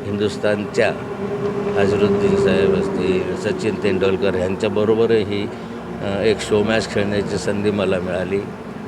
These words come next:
मनोहर जोशींच्या नेतृत्वाखाली एक पारिवारिक संबंध होते, त्यामुळे एक नातं जे होतं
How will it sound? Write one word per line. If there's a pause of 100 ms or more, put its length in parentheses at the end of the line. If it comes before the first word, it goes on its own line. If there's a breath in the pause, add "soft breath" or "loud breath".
(160)
मनोहर
जोशींच्या
नेतृत्वाखाली (480)
एक
पारिवारिक
संबंध
होते, (180)
त्यामुळे
एक
नातं
जे
होतं